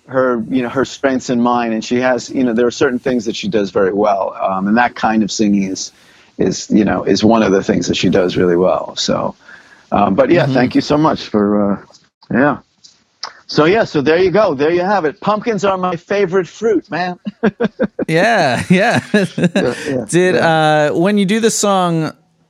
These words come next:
Speaker 2: you guys do the song live, I assume, then, yeah? Is it a staple?
Speaker 1: Yes,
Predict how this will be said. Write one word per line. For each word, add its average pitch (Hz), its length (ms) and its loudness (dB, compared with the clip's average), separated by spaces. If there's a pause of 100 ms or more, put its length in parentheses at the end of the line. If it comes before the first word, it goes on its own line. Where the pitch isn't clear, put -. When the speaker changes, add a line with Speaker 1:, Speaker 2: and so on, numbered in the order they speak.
(600)
Speaker 2:
you 175 180 0
guys 185 200 2
do 165 80 2
the 147 100 0
song 147 220 0
live, 123 280 2
I 107 100 0
assume, 110 340 -2
then, 117 180 2
yeah? 143 360 -2
Is 127 140 -2
it 135 100 0
a 117 40 -2
staple? 135 480 -2
Speaker 1:
Yes, 165 360 2